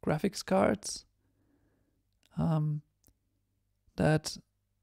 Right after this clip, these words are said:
this actually means that the graphics card memory is actually used sort of within such a, uh, backward, um, backpropagation operation. So let's summarize.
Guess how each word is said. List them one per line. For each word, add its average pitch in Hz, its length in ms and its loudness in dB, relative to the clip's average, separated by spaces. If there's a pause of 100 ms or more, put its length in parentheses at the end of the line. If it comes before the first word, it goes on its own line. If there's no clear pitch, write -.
(180)
this - 160 0
actually 160 360 0
means 160 340 2
that 151 320 -2 (320)
the 151 340 -4 (220)
graphics - 680 0 (460)
card - 280 -8
memory - 500 -4 (120)
is - 380 -10
actually - 480 -10 (420)
used - 420 -4
sort - 260 -6
of - 200 -8
within 180 420 -4 (800)
such - 300 -6
a, 139 220 2 (240)
uh, 139 180 0
backward, - 600 -4 (680)
um, 190 160 -6 (200)
backpropagation - 920 -4 (380)
operation. - 540 -4 (2000)
So - 200 -6
let's 147 200 0
summarize. 226 840 6